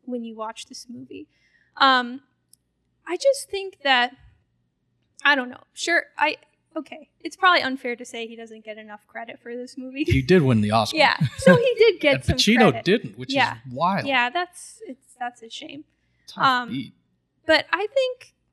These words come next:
Speaker 1: this is one of, uh, De Niro's best performances. Um, and I think that something that I wanna encourage all of my, uh,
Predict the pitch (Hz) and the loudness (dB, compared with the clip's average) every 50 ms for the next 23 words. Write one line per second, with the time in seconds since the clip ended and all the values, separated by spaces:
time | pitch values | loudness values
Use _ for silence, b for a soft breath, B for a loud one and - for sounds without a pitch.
0 | _ _ _ 254 247 339 330 - - 320 285 269 262 254 269 240 254 254 269 269 | _ _ _ -4 -2 -2 -2 -2 -4 -8 -6 -6 -8 -10 -10 -10 -8 -6 -6 -6
1 | 262 262 _ _ _ 247 240 233 233 233 226 226 - _ _ _ _ _ _ _ | -8 -10 _ _ _ -8 -8 -8 -8 -12 -14 -16 -20 _ _ _ _ _ _ _
2 | _ _ _ _ - 269 262 254 254 247 247 240 247 - - - 247 240 - - | _ _ _ _ -6 -4 -4 -2 -4 -4 -6 -8 -8 -8 -8 -8 -8 -8 -8 -10
3 | - 269 262 - - 233 233 240 240 247 262 - - 262 254 254 247 254 - - | -8 -8 -8 -8 -12 -16 -16 -14 -16 -16 -16 -12 -12 -12 -10 -12 -14 -16 -18 -20
4 | - - 247 226 220 214 220 233 _ _ _ _ _ _ _ _ - 285 285 285 | -14 -10 -8 -8 -8 -10 -12 -16 _ _ _ _ _ _ _ _ -2 0 0 2
5 | 285 320 302 - 349 339 339 - _ 285 269 247 233 - _ _ _ _ _ _ | 0 -2 -4 -6 -8 -10 -10 -6 _ 2 2 2 2 -2 _ _ _ _ _ _
6 | _ - - 294 277 269 302 285 262 254 240 233 226 220 226 226 226 233 254 254 | _ -12 -10 -8 -8 -8 -8 -8 -8 -8 -6 -6 -6 -8 -8 -10 -12 -12 -12 -14
7 | 247 - - - 240 226 220 226 233 233 - - - _ - 226 226 233 233 233 | -16 -18 -16 -12 -10 -10 -10 -10 -12 -12 -14 -20 -14 _ -6 -6 -6 -6 -8 -10
8 | 233 233 _ _ 247 226 220 214 214 214 214 220 220 233 233 _ _ _ _ 254 | -12 -16 _ _ -16 -12 -10 -10 -10 -10 -10 -12 -16 -18 -20 _ _ _ _ -12
9 | 240 - - - - - | -12 -10 -10 -12 -14 -16